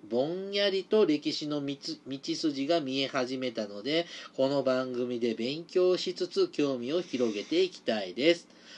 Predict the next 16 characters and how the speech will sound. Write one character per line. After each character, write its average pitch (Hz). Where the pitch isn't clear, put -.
お 120
二 151
人 143
の 135
番 120
組 113
は 107
本 170
当 214
に 208
楽 185
し 175
い 139
で 104
す 127
ね。 180